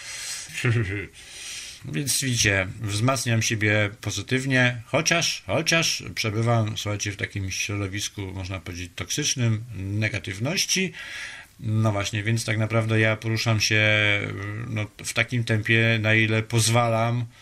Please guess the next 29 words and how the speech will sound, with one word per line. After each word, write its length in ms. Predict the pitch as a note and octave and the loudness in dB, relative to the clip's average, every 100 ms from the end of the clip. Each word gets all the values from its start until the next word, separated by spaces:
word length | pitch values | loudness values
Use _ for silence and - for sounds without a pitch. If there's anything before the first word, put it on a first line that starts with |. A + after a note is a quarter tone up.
| - - - | -20 -20 -4
sobie 380 | - A#2+ A2+ A2+ | 0 4 4 2
poruszać 580 | - A#2 A#2+ - G#2+ | 2 2 2 0 -2
się 180 | - G#2+ | 0 0
w 80 | - | 2
tej 160 | A2+ G#2 | 0 2
negatywności 1000 | G#2+ A2 A2+ G#2+ G#2+ G#2+ - A#2 A#2 - | 2 0 0 0 0 0 0 2 2 -2
bez 380 | B2 D#3 F3+ - | 0 2 2 -2
używania 560 | - A2 A2 G#2+ G#2 G2+ | -2 0 2 2 2 0
przemocy, 520 | - G2+ F#2+ - G#2+ | -2 -2 -4 -4 0
bez 300 | B2+ D3 A#2+ | 0 0 0
używania 460 | A2 G#2+ A2 A2 | -4 -2 0 2
siły, 480 | A2 F#3 B2 E2 - - | 4 4 2 -2 -6 -8
no 100 | E2+ | -8
nie, 220 | F2 F2+ | -8 -6
więc 380 | F2+ F#2 F#2 - - | -8 -8 -8 -8 -6
jak 160 | F#2 | -6
ja 80 | G2 | -6
się 120 | G#2 | -8
borykam 340 | G#2 A2 G2+ G2 | -12 -10 -8 -6
siłą, 320 | - G2+ G#2 | -6 -4 -6
no 120 | G2+ | -6
to 100 | G#2+ G2+ F#2 | -6 -6 -6
sami 220 | G#2+ G2+ G2 | -6 -4 -4
rozumiecie, 440 | G2 G2 G2+ G#2+ | -4 -4 -4 -4
co 140 | G#2 | -4
może 200 | G2 F#2+ | -6 -4
mnie 180 | G2 G#2 | -4 -4
spotkać, 680 | G#2+ A2+ - - - - - - | -2 -4 -4 -8 -8 -10 -12 -14
nie? 180 | F#2 | -14